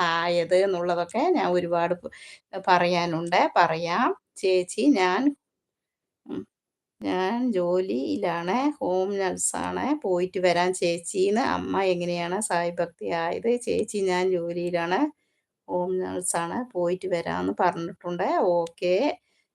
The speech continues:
പോയിട്ട് വരൂ. ഭഗവാൻ നിങ്ങളെ അനുഗ്രഹിക്കട്ടെ.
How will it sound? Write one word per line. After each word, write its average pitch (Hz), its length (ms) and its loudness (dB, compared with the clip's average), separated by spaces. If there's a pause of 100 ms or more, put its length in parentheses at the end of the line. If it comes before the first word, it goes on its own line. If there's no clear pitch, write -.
(260)
പോയിട്ട് 180 400 0
വരൂ. 175 340 4 (640)
ഭഗവാൻ 180 420 2
നിങ്ങളെ 180 320 0
അനുഗ്രഹിക്കട്ടെ. 175 840 0